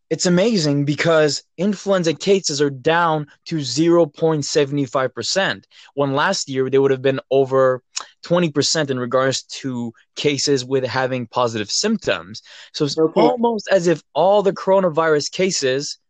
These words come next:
Speaker 1: that were supposed to be influenza are now all coronavirus.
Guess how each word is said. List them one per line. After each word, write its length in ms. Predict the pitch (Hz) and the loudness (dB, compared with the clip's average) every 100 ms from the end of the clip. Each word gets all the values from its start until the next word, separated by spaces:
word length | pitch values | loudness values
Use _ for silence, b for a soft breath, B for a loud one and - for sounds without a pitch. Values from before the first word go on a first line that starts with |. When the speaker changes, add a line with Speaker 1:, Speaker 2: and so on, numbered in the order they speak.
| _ _ _ | _ _ _
Speaker 1:
that 100 | 139 | 0
were 140 | 139 139 | 2 2
supposed 320 | 131 156 139 | 0 0 0
to 40 | |
be 120 | 139 | 0
influenza 760 | 131 120 127 160 190 139 135 180 _ _ - 147 | -2 -4 -4 0 0 2 0 0 _ _ -12 -4
are 80 | |
now 140 | 147 143 | -2 0
all 220 | 131 131 | 2 0
coronavirus. 1000 | - 131 117 107 143 139 - 127 - - | 0 0 0 0 0 0 -4 -8 -10 -12